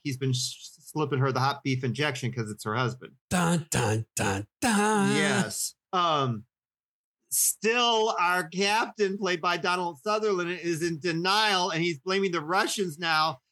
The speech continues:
Speaker 1: saying this is some kind of weird Russian medical experiment that's gone
Speaker 2: <laughs>
Speaker 1: wrong. And I'm like, "Oh my God, let it go."
Speaker 2: Yeah.
Speaker 1: Um, so, uh, while all this is going on,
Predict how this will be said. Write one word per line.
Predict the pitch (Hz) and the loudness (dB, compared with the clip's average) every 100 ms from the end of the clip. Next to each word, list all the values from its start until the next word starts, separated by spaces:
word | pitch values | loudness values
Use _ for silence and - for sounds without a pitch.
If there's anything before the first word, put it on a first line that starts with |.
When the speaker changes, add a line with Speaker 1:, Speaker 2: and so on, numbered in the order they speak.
| _ | _
Speaker 1:
saying | - 202 185 | -2 0 0
this | 143 | -2
is | 170 | -2
some | 196 185 | -2 -2
kind | 185 175 | -2 -2
of | 147 | -2
weird | 175 185 165 | 0 0 0
Russian | 180 - 170 | -2 -2 -2
medical | 170 175 180 | -2 -2 -2
experiment | 151 127 - 214 214 190 160 | -4 -4 -2 0 2 2 -2
that's | 151 - | -6 -2
gone | 175 156 | 0 2
Speaker 2:
<laughs> | 151 160 | 0 0
Speaker 1:
wrong. | 180 180 135 131 | 2 2 2 0
And | - | -2
I'm | 165 160 | -4 -4
like, | 143 175 | -4 0
"Oh | 185 | 0
my | 180 156 | 2 0
God, | 131 170 170 147 | 0 0 2 2
let | 156 151 | 0 -2
it | 139 120 | -6 -2
go." | 160 143 120 107 - _ - | 0 2 2 -2 -6 _ -4
Speaker 2:
Yeah. | 240 220 208 196 180 165 147 | 0 2 2 2 2 2 0
Speaker 1:
Um, | 127 117 _ _ _ _ _ _ _ _ - _ _ _ _ _ - | -2 -6 _ _ _ _ _ _ _ _ -20 _ _ _ _ _ -14
so, | - - 170 160 156 156 139 - _ _ _ _ _ _ _ _ _ 165 | -6 0 2 4 4 2 -2 -6 _ _ _ _ _ _ _ _ _ -2
uh, | 160 143 120 110 - _ _ _ _ _ _ _ _ _ _ _ _ _ _ - - - 196 233 | 0 2 0 -4 -8 _ _ _ _ _ _ _ _ _ _ _ _ _ _ -20 -20 -20 -6 0
while | 190 190 | 2 4
all | 202 196 220 | 4 4 4
this | 226 190 | 2 0
is | 180 | -2
going | 214 214 220 220 | 0 0 2 2
on, | 190 170 165 175 | 2 4 2 -2